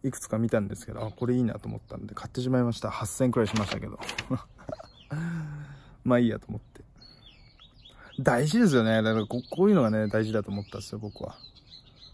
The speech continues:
うん。あのー、なんていうんかね。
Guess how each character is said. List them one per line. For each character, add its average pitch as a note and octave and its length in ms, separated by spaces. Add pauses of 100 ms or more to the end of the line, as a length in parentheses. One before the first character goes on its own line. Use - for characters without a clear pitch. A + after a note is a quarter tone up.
(380)
う A2 40
ん。 G#2 300
あ A2+ 200
の A2+ 520
ー、 - 40 (440)
な D#3 180
ん A3 60
て A#2 80
い G#2+ 40
う - 20
ん F#2+ 60
か - 120
ね。 - 80